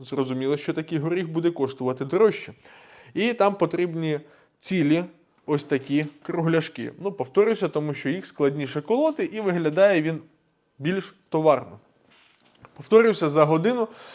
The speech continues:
ви можете наколоти чимало горіха. Тобто від одного до п'яти кілограмів, якщо у вас руки ростуть з правильного місця, якщо у вас є обладнання. Ось такі цифри, це дуже просто.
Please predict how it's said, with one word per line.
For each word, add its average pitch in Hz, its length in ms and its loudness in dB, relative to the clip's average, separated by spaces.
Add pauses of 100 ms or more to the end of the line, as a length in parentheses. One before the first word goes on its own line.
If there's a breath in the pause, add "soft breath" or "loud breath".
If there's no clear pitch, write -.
(160 loud breath)
ви 175 140 4
можете 214 320 2
наколоти 175 500 0
чимало 147 500 -2
горіха. 123 440 -6
Тобто 160 240 0
від 226 140 -2
одного 233 340 2
до 165 140 0
п'яти 185 260 -2
кілограмів, 175 640 0 (420 loud breath)
якщо 165 360 0
у 185 40 4
вас 170 180 0
руки 190 280 -2
ростуть 165 340 -6
з - 60 -18
правильного 147 560 0
місця, 220 380 -6
якщо 143 360 -2
у - 20 2
вас 135 240 0
є 147 100 -4
обладнання. 131 640 -2 (540 soft breath)
Ось 262 200 6
такі 214 360 -2 (240)
цифри, 202 440 -4 (160)
це 190 100 -6
дуже 170 260 0
просто. 156 520 -2